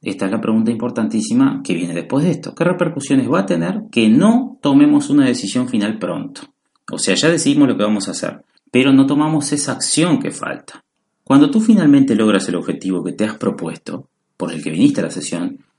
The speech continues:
te vas a sentir aliviado y estarás mucho más que listo para tomar una acción en cualquier momento que tú decidas.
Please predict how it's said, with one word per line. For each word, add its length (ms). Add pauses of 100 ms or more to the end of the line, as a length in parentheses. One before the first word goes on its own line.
(120)
te 100
vas 180
a 20
sentir 320
aliviado 640 (320)
y 140
estarás 360
mucho 460
más 240
que 160
listo 680
para 420
tomar 280
una 160
acción 580
en 200
cualquier 260
momento 400
que 60
tú 160
decidas. 580